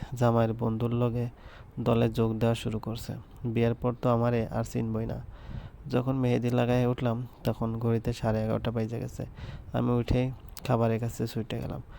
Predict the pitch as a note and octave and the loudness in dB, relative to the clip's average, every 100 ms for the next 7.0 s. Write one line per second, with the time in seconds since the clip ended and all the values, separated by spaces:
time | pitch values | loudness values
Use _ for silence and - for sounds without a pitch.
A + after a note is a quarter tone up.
0 | - - - C3+ C#3 C3+ B2 A#2+ A#2 A#2 | -16 -16 -2 2 4 4 2 2 2 2
1 | A2+ A2+ - A2+ A2+ A2 B2+ A#2+ C3 A#2 | 2 -2 -2 -2 0 0 0 -2 -2 -4
2 | A2 A#2 B2 C3 - - - - - A#2 | -4 -2 -2 -2 -4 -12 -14 -8 -4 -2
3 | A2+ B2 - - A#2+ - A#2 B2+ B2+ B2+ | -4 -6 -8 -10 -12 -8 -6 -2 -2 -2
4 | C3 C3 A#2+ A#2+ A2 A2+ A2+ A#2 A2 - | 0 0 0 0 2 2 2 -2 -4 -2
5 | A#2 - A#2 A2+ A#2+ A#2+ A#2 - - - | -4 -2 -2 -2 -6 -8 -8 -12 -18 -18
6 | - - B2+ B2 A#2+ A2+ - B2+ B2 | -12 -6 -2 0 0 0 0 0 2